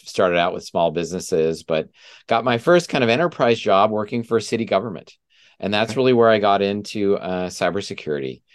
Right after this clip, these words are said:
Speaker 1: Uh, that was back in, goodness, I think, uh, nineteen ninety-nine.
Speaker 2: Yeah.
Speaker 1: Um, and, uh, it's been, it's been all security since then.
Speaker 2: Got it. Got it. So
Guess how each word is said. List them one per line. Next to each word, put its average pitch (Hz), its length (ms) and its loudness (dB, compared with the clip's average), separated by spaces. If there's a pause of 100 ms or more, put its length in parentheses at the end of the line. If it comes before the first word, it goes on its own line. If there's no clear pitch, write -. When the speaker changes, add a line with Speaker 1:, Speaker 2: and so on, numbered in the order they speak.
(340)
Speaker 1:
Uh, 78 300 -6
that 82 180 -2
was 87 140 -6
back 85 340 -2
in, 82 440 -6 (480)
goodness, 87 420 -2
I 80 80 -8
think, 85 320 -8
uh, 80 240 -4 (180)
nineteen 85 540 -8
ninety-nine. 78 880 -6 (260)
Speaker 2:
Yeah. 98 200 -2
Speaker 1:
Um, 80 500 -4 (220)
and, 78 480 -6
uh, 76 480 -4
it's 82 180 -16
been, 80 460 -6 (140)
it's - 160 -20
been 78 180 -6
all 82 160 0
security 85 460 -6
since 80 260 -10
then. 80 400 -8 (760)
Speaker 2:
Got 110 160 0
it. 101 220 0
Got 117 160 0
it. 101 320 -2
So 139 480 -2